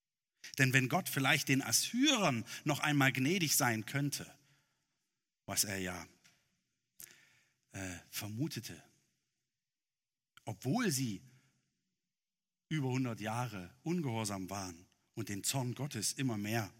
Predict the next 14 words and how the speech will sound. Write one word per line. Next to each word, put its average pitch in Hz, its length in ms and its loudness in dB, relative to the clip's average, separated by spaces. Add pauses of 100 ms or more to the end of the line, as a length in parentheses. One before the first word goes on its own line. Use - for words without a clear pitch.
(1800)
be-, 110 80 -8 (220)
äh, 98 200 -8 (100)
bewirkten, 131 500 -2 (1040)
so 110 140 -8
dachte 156 320 0
er 160 160 0
sich, 160 340 0 (240)
dass 117 220 0
wenn 127 160 0
er 123 160 0
selber 143 340 0
im 135 120 0
Herzen 135 340 -2
umgeht, 131 440 -4